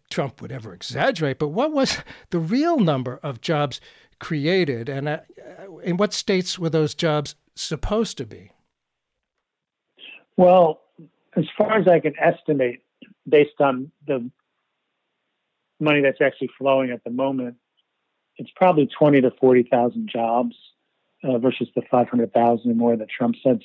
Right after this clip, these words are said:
Speaker 2: So a tenth or a twentieth of what he claimed. Um, and it may be even less than that because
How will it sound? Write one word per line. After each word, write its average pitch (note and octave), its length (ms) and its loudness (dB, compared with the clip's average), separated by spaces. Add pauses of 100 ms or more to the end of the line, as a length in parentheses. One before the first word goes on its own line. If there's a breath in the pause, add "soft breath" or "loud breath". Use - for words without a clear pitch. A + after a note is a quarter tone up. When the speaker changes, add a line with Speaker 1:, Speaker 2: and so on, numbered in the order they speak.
Speaker 2:
So C3 360 6 (600 soft breath)
a C3+ 100 4
tenth C#3+ 340 2
or B2 120 4
a A#2 40 2
twentieth C3+ 580 2
of A#2 120 -6
what B2 140 -2
he A2+ 80 -6
claimed. B2 580 -4 (760 soft breath)
Um, B2+ 460 4 (200)
and D3+ 100 0
it D3+ 60 2
may F3 140 6
be D#3 100 0
even C3 260 -2
less C#3 180 0 (100)
than D#3+ 120 -4
that D#3 240 -4
because C3 280 -6